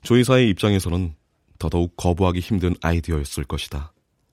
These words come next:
가뜩이나 저조한 매출 실적에 조 이사는 안팎으로 압박을 받고 있었다. 무게가 나가는 생필품은 택배로 배송받고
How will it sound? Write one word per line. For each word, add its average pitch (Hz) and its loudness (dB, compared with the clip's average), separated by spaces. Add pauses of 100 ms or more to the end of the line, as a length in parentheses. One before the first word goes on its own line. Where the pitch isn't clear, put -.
(960)
가뜩이나 123 2
저조한 110 2
매출 87 -2
실적에 80 -4 (480)
조 117 2
이사는 120 2
안팎으로 87 -4
압박을 82 -4
받고 76 -10
있었다. 71 -12 (1300)
무게가 123 2
나가는 123 4
생필품은 95 -4
택배로 98 -2
배송받고 76 -6